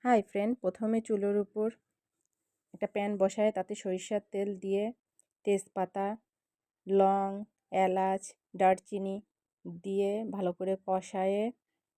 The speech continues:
তার ভিতরে রসুন বাটা, আদা বাটা, আমার একটু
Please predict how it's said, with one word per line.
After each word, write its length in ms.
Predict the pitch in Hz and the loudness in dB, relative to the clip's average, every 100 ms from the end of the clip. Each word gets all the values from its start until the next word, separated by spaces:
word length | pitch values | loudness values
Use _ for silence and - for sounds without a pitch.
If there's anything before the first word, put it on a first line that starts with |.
| _ _ _ _ | _ _ _ _
তার 160 | 190 190 185 | -2 -2 -2
ভিতরে 440 | 196 190 190 196 196 220 - | -4 0 0 0 -2 -6 -6
রসুন 320 | 185 185 190 190 190 | -4 -4 -4 -4 -2
বাটা, 320 | 180 - 190 220 _ _ _ _ _ - | -2 -4 -6 -8 _ _ _ _ _ -4
আদা 280 | 185 180 180 185 | 0 2 2 2
বাটা, 360 | 180 - 190 196 226 _ _ _ _ _ _ _ _ _ _ _ _ _ _ _ _ _ _ _ _ _ _ _ _ _ _ _ _ _ _ _ _ _ _ _ _ _ _ _ _ _ _ _ _ _ - | -2 -2 -2 -2 -4 _ _ _ _ _ _ _ _ _ _ _ _ _ _ _ _ _ _ _ _ _ _ _ _ _ _ _ _ _ _ _ _ _ _ _ _ _ _ _ _ _ _ _ _ _ -10
আমার 100 | 208 | -8
একটু 120 | 208 | -6